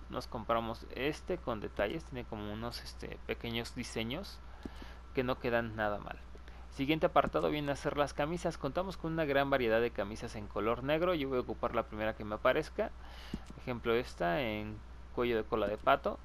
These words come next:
Queda bastante bien. Si no tenemos mucho dinero, nos vamos por las camisas de catorce dólares. Uno de los apartados más importantes que yo le estoy agregando serían justamente estos guantes.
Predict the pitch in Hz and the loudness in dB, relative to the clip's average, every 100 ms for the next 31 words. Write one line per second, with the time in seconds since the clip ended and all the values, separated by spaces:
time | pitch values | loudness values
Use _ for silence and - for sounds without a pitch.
0 | - 113 107 107 - 110 135 175 233 - | -6 -4 -2 -4 -4 -2 -2 -2 -4 -10
1 | - - - 147 156 175 170 151 170 - | -14 -10 0 2 4 4 4 2 -2 0
2 | 160 156 165 165 127 127 131 - 117 117 | 2 4 4 2 2 2 0 -2 -2 -2
3 | - 113 120 - 135 - - 123 127 127 | 0 -2 -2 0 0 0 -6 -2 0 2
4 | 113 - 107 - 117 104 98 - - - | 0 2 0 0 -4 -2 -2 -4 -8 -12
5 | - - - - - 180 214 156 120 113 | -12 -12 -12 -10 -2 2 4 4 6 6
6 | 117 131 139 131 139 147 - 175 131 117 | 8 4 4 0 -2 0 0 0 -2 0
7 | 123 120 - - 117 117 123 113 131 143 | 0 -2 -4 -2 0 0 0 2 4 2
8 | 139 160 - - - - - - - - | 2 0 -2 -6 -14 -14 -14 -14 -14 -14
9 | - 143 139 156 165 165 - - 165 175 | 0 2 4 4 2 -2 -8 -8 -2 -2
10 | 170 - 139 135 143 143 160 - - - | 0 0 2 2 -2 -2 -2 -4 -6 -12
11 | - - 151 160 - 165 147 139 151 156 | -12 -8 -4 -4 -2 -2 -2 2 2 2
12 | - - - - | -2 -10 -10 -12